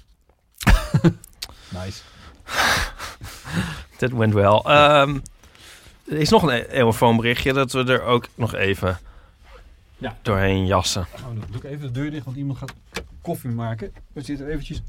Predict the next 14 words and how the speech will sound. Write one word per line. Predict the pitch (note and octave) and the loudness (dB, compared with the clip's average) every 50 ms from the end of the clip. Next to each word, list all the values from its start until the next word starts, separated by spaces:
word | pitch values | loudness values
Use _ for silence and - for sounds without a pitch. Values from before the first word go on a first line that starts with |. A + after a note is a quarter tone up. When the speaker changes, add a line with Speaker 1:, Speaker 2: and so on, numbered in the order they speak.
| - - | -14 -10
Speaker 1:
in | - C#3+ C3 | -8 -6 -4
de | C3 | -4
studio. | - - D#3+ D#3 C#3 B2+ A#2+ B2 C#3 D#3+ F#3 - - - - - - - - - - - - - - - - - - - _ _ _ _ _ _ _ _ _ _ _ _ _ _ _ _ _ _ _ | -4 -2 -2 -2 -2 0 0 0 0 0 -2 -4 -8 -16 -20 -20 -20 -20 -20 -20 -20 -20 -20 -20 -20 -20 -20 -20 -20 -20 _ _ _ _ _ _ _ _ _ _ _ _ _ _ _ _ _ _ _
Ik | - - C3 | -6 0 4
neem | D#3+ F3+ G3 G#3 | 4 6 6 6
aan | G3+ | 6
dat | F#3+ E3+ | 4 4
je | - | 2
doelt | - F3+ F3 E3+ | 4 4 6 6
op | D#3 D3 | 4 2
het | D#3 D#3 | 4 4
berichtje | D#3 D#3 D3 - - B2+ | 4 4 4 2 -2 -6
van | - - C3+ C3+ C3+ B2+ | -2 2 2 4 4 4
Geeske. | B2+ B2+ C3 C3 A#2 - - F2 E2 | 4 4 4 4 4 2 0 -2 -2